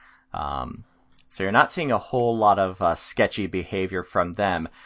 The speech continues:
Um, but being in the shade for a little while, it's good on the scale. So you also take a point of inspiration.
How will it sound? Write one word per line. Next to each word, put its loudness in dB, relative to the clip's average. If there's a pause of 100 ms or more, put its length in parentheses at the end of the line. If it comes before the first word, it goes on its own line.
(140)
Um, 0
but 0
being 4
in -4
the -4
shade 2
for 2
a 4
little 0
while, 6
it's -8
good 2
on 2
the -6
scale. 4
So -4
you 0
also 6
take -4
a -10
point -6
of -10
inspiration. -6